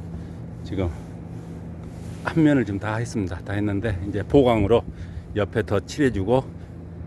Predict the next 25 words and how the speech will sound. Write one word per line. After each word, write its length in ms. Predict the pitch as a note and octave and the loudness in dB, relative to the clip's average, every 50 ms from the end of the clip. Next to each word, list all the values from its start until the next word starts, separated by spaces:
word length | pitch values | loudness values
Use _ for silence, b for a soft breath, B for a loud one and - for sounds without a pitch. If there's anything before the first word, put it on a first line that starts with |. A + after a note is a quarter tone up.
| - | -8
피스질 440 | - - E3+ - - D3+ A#2+ A2+ F#2+ | -6 -6 -2 0 2 4 4 4 4
하나씩 400 | G#2 A2 A2 G#2 - - F#2 E2 - - - | 4 2 2 2 2 0 -2 -2 -4 -8 -12
중간중간 520 | - - A2+ G#2+ G#2+ G2+ G#2 G2+ F#2+ F#2 E2+ | -4 0 4 6 6 6 6 4 2 0 0
하나씩 280 | G2 G2 F2 - G2 | 0 -2 -2 -2 -2
해주고 360 | G2 G#2 F2 E2 D#2+ F2+ F2 - - B B B B B B - | -2 0 0 0 0 -2 -2 -2 -4 B B B B B B -4
바람을 320 | - G#2+ A2 A2 G#2+ - | 2 4 6 6 6 4
타기 160 | - G2+ F2 D#2 | 2 -2 -2 -2
때문에요. 400 | - F#2 E2+ E2 F2 A2+ A2+ - - - - - - - - - - - - | -2 -2 0 2 2 2 2 0 -2 -4 -6 -6 -8 -6 -6 -6 -6 -4 -2
그렇게 280 | - G#2+ F#2+ - G#2 | 0 0 0 2 0
하고 180 | G2+ G2+ A2 A#2 | 2 4 4 4
이제 180 | G#2+ G2+ G2 F#2 - | 4 4 2 0 -2
또 80 | A2 | 0
이쪽하고 600 | F#2 F#2 F2+ - A#2+ G#2+ F2 G#2 G#2 F#2+ G2 F#2 F2 - - - - - - - - - - - - - - - | -2 -2 0 2 2 2 2 2 0 0 0 0 0 -4 -8 -12 -12 -12 -12 -10 -12 -12 -12 -12 -14 -14 -14 -4
저 120 | - G#2+ G2 | -2 0 0
뒤쪽하고 540 | E2 - C3 G#2+ - B2+ G#2+ F2+ F#2+ F#2 E2+ | 0 0 -2 2 4 4 4 4 4 2 2
그러면 220 | F2+ G2 F#2+ F2+ | 2 2 2 2
될 140 | E2 D#2+ - | 0 -2 -4
것 100 | - F2+ | -2 -2
같아요. 360 | E2 E2 - - E2 D#2+ E2 E2 - - - - - B B B B B B B B B - - - | -2 -2 -2 -4 -4 -4 -4 -4 -6 -8 -8 -8 -10 B B B B B B B B B -10 -8 -4
똑같은 400 | - E3 E3+ - F#3 - - C3 | -2 0 4 6 6 8 8 6
방식으로 380 | A#2 A2 G#2+ F2+ B2 A2+ F#2+ F#2+ | 6 6 4 4 2 2 2 0
그렇게 200 | F#2+ - - B2 | 0 -2 -2 -2
해 40 | |
나갈 180 | A2+ G#2 G2 F#2+ | 0 2 2 2
겁니다. 380 | E2+ F2 E2+ D#2+ D#2 - - - | 0 0 -2 -2 -2 -4 -6 -6